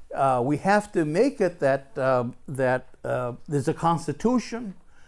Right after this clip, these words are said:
and that parliament has no authority to pass laws to discriminate against any community. That's it. It's a safety net. So it doesn't give anybody any privileges. It doesn't cost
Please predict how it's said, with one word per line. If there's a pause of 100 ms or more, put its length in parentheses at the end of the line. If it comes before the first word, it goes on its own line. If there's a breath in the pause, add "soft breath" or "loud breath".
(160 soft breath)
and
that
parliament
has
no
authority
to
pass
laws
to
discriminate
against
any
community. (380 soft breath)
That's
it.
It's
a
safety
net. (720 soft breath)
So
it
doesn't
give
anybody
any
privileges.
It
doesn't
cost